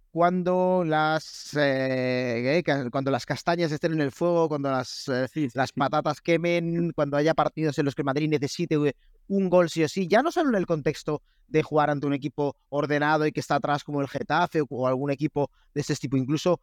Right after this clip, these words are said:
Speaker 1: un partido de, de, de, de, de importancia para la Liga, pues, el propio Barça, y tú necesites ese gol porque estás perdiendo,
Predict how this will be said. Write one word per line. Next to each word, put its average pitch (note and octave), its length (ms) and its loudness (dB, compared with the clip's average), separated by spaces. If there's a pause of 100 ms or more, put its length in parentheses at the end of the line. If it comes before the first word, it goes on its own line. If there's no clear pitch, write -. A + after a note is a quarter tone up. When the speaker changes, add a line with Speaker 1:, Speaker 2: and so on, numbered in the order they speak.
(140)
Speaker 1:
un C#3+ 140 -8
partido D#3 360 0
de, C#3+ 320 0
de, C#3+ 220 0
de, C#3+ 240 -2 (140)
de, C#3 160 0
de C3+ 80 -2
importancia C#3+ 500 0
para D3 180 2
la C3 140 0
Liga, C3+ 320 0
pues, - 240 -8 (280)
el C3 180 -4
propio D3 320 0
Barça, D3 460 0 (260)
y D3 120 -6
tú F#3 120 0
necesites F3 540 0
ese D3+ 180 -2
gol D3 300 0
porque C3 180 -4
estás C#3 220 -6
perdiendo, D#3 560 -2